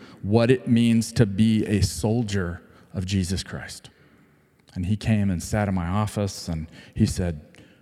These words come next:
"Bro, this is, this is tough. This is hard. I've got doubts and questions and temptations, and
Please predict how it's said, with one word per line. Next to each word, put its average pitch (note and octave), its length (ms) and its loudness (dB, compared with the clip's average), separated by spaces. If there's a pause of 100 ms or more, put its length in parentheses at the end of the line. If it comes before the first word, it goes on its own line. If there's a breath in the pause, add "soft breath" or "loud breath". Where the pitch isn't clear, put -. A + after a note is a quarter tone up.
(160 loud breath)
"Bro, - 300 0 (140)
this - 240 -8
is, - 340 -12 (440 soft breath)
this - 180 -6
is - 220 -16
tough. - 600 -16 (1400)
This D3+ 160 0
is E2 160 -8
hard. - 480 -10
I've A#2 180 -4
got E2 260 -4 (460)
doubts A2 600 -6
and E2+ 200 -10
questions A#2+ 920 -4
and F2+ 200 -6
temptations, C#3+ 1160 -2
and F2+ 180 -6